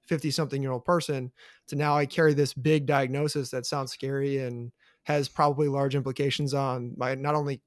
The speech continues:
quantity of life, but my quality of life. Um, so I, I think in terms of screening and the terms and diagnosis we give people, we need to be very careful about what impact that's gonna put on how they view themselves. But saying that, do you think that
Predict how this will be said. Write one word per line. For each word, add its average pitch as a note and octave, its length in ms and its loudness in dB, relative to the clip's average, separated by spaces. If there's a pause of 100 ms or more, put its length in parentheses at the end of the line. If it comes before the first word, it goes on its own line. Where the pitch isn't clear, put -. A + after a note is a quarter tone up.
(100)
quantity E3 540 0
of B2+ 120 -2
life, C3 180 -6
but C#3+ 80 -6
my C3+ 140 -8
quality C#3+ 340 -2
of B2 80 -8
life. B2+ 300 -8 (440)
Um, B2+ 400 -2
so D3+ 320 2 (560)
I, - 200 0
I D#3+ 80 4
think E3+ 200 4
in E3 100 4
terms E3 280 2
of C#3+ 280 2 (120)
screening E3 540 2
and C#3 280 -2
the C#3+ 140 0
terms D#3+ 360 0
and C3+ 260 -4 (100)
diagnosis C#3 560 0
we C3+ 80 -4
give C3+ 220 -2
people, C3+ 300 -2
we C3+ 100 -4
need C#3+ 140 -2
to C#3 40 -4
be B2+ 140 -2
very B2+ 180 0
careful C3 380 -6
about C3 320 -2 (380)
what C#3+ 240 2
impact C#3+ 360 0
that's C3+ 140 -8
gonna C#3 180 -6
put C#3 200 -4
on C3 380 -6
how C3+ 200 0
they C#3 120 2
view C3 140 -2
themselves. C3 580 -2
But C#3+ 180 -8
saying G#3 300 4
that, D3 220 0
do C#3 100 -2
you F#3+ 100 4
think G3+ 240 0
that D#3 260 4